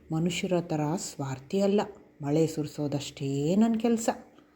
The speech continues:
ಅದ್ರ ಉಪಯೋಗ ತಗೊಳ್ಳೋದು ಮನುಷ್ಯರಿಗೆ ಬಿಟ್ಟಿದ್ದು" ಅಂತ ಹೇಳುತ್ತೆ. ಚಿಂಟು ಕೇಳ್ತಾನೆ ಮತ್ತೆ,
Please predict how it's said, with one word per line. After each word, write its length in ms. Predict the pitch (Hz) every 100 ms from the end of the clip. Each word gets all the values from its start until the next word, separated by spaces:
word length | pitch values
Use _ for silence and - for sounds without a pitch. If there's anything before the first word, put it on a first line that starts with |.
| _ _ - _ _ _ _
ಅದ್ರ 220 | 269 269
ಉಪಯೋಗ 500 | 240 220 285 302 262
ತಗೊಳ್ಳೋದು 920 | 247 - 170 196 202 165 147 135 170 -
ಮನುಷ್ಯರಿಗೆ 460 | 233 175 165 139
ಬಿಟ್ಟಿದ್ದು" 520 | 202 269 277 208 139 - - - _ _ -
ಅಂತ 220 | 127 131
ಹೇಳುತ್ತೆ. 440 | 254 320 214 - - - _ _ _ _ _ - _ _ _ _ -
ಚಿಂಟು 640 | 320 262 220 254 180 220 240
ಕೇಳ್ತಾನೆ 420 | 262 196 170 156
ಮತ್ತೆ, 440 | 165 - - -